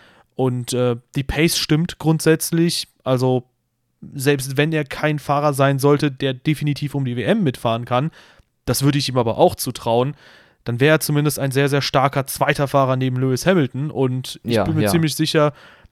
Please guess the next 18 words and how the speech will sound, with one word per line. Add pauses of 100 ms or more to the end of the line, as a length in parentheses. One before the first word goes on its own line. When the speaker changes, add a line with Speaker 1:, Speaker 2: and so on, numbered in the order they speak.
(120)
Speaker 1:
wenn
Bottas
zwei
Jahre
lang
etabliert
unterwegs
ist,
dann
wird
er
sicher
auch
eine
gewisse
Gehaltsforderung
haben, (580)
die